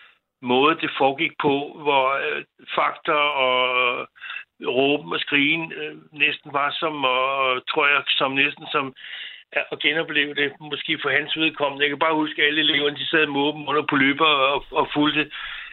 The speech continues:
øh, hvad skal man sige, hele den her historie om, hvordan, øh,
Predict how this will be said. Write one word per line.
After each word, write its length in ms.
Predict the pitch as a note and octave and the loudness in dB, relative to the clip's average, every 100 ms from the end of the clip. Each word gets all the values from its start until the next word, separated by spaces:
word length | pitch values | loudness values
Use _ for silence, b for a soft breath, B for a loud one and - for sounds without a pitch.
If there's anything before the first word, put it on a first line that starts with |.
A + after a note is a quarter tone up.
| B | B
øh, 640 | - C3 B2 B2+ C3+ C#3 C#3+ | 2 4 2 2 0 0 0
hvad 140 | C3+ | -2
skal 140 | - C#3+ | -2 -2
man 100 | B2+ | 0
sige, 260 | C#3+ C3+ | 2 2
hele 220 | C#3 C#3 C#3 | 2 0 0
den 80 | C3+ | 0
her 140 | C3+ | 0
historie 460 | C#3 - D3 C#3+ C#3+ | 0 0 -2 0 0
om, 160 | C3+ | 0
hvordan, 360 | C#3 B2+ C3 C#3 | -2 0 0 2
øh, 140 | C#3+ | 0